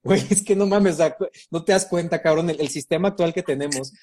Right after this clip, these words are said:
Aquí puse, este, fijé este comentario de "disminuyan su consumo de carne", porque, eh, eh,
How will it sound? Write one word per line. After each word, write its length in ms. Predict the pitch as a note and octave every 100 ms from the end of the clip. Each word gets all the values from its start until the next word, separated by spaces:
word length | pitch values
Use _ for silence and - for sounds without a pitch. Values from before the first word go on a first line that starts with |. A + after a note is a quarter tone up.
| _ -
Aquí 240 | C3+ F3+
puse, 320 | F3 G3+ G#3
este, 160 | F#3+ G3
fijé 200 | D#3+ D#3+
este 140 | G3+
comentario 400 | G3 D3+ C3+ D3+
de 80 | D#3
"disminuyan 560 | C3 C3 C#3 C#3+ D3+ E3
su 120 | D3
consumo 360 | B2+ B2 C#3+
de 120 | D3 -
carne", 300 | C3 B2+ D3 _ _ _
porque, 720 | - D3+ D3 D#3+ D#3+ - - -
eh, 300 | D3+ D3+ D3+
eh, 140 | D3